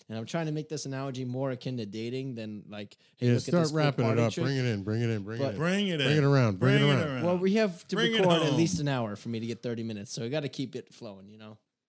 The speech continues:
Speaker 1: So
Speaker 2: No, no,
Speaker 1: my
Speaker 2: I mean, wrap
Speaker 3: No,
Speaker 2: your point
Speaker 3: bring,
Speaker 2: up.
Speaker 3: bring
Speaker 1: Oh,
Speaker 3: your
Speaker 1: my point
Speaker 3: argument
Speaker 2: Yeah,
Speaker 3: up.
Speaker 2: no, no.
Speaker 1: My point is, the
Speaker 3: We're
Speaker 1: longer
Speaker 3: not
Speaker 1: you have,
Speaker 3: asking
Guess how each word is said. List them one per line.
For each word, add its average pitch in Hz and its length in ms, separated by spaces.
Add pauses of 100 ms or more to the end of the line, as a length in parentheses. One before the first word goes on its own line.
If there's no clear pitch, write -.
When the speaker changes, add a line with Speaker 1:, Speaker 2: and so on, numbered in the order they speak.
(220)
Speaker 1:
So 170 200
Speaker 2:
No, 180 140
no, 170 80
Speaker 1:
my 160 80
Speaker 2:
I 156 40
mean, 160 400
wrap 180 240
Speaker 3:
No, - 120
Speaker 2:
your 131 60
point 165 220
Speaker 3:
bring, 214 220
Speaker 2:
up. - 60
Speaker 3:
bring 139 260
Speaker 1:
Oh, 226 40
Speaker 3:
your 220 140
Speaker 1:
my - 60
point 233 260
Speaker 3:
argument 165 440
Speaker 2:
Yeah, 120 300
Speaker 3:
up. 82 120
Speaker 2:
no, 113 300
no. 101 160
Speaker 1:
My 143 140
point 190 320
is, 143 420
the 120 120
Speaker 3:
We're 117 60
Speaker 1:
longer 156 300
Speaker 3:
not 175 120
Speaker 1:
you 180 80
have, 185 140
Speaker 3:
asking 156 280